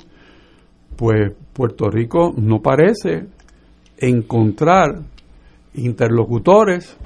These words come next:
de ninguno de los lados. Parece que hay un, una ausencia de, de interlocutores sobre ese problema. Y eso hay que trabajarlo.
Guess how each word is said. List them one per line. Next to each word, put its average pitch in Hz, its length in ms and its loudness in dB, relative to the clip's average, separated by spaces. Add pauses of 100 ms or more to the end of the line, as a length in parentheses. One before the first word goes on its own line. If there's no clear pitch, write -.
(600)
de 120 200 0
ninguno 117 400 0
de 208 80 0
los 277 160 -2
lados. 131 300 -2 (840)
Parece 98 380 -8
que 160 80 0
hay 165 80 4
un, 185 300 0
una 135 280 -4
ausencia 151 1300 -6
de, 101 220 -12 (300)
de 123 180 -4
interlocutores 113 920 0
sobre 117 420 -2
ese 123 300 -2
problema. 131 560 0 (800)
Y 101 80 -8
eso - 300 -6
hay 117 140 -6
que 226 160 -8
trabajarlo. 135 800 -6